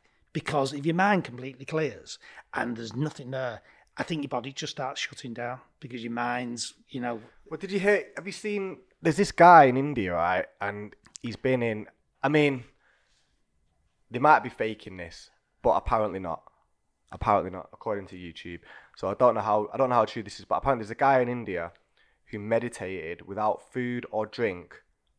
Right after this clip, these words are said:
Speaker 2: for two years.
Speaker 1: Mm.
Speaker 2: So no water for two years. Now, I thought you're dead after seventy-two hours with no water.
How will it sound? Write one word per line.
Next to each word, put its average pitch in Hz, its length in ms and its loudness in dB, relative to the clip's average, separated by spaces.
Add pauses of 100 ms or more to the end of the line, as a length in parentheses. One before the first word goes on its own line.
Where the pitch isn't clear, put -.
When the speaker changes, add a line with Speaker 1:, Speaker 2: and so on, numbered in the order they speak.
Speaker 2:
for 92 100 -16 (100)
two - 260 -8
years. 92 560 -8 (240)
Speaker 1:
Mm. 156 120 -10
Speaker 2:
So 127 100 -8
no 120 180 6
water 135 340 6
for - 80 -16
two - 180 -10
years. 98 360 -8 (420)
Now, 107 140 4
I 165 160 10
thought 104 300 2
you're 101 120 -14
dead 123 280 4 (200)
after - 200 -10
seventy-two 107 520 -6
hours 110 300 2
with 104 100 -16
no 98 140 -10
water. 92 380 -6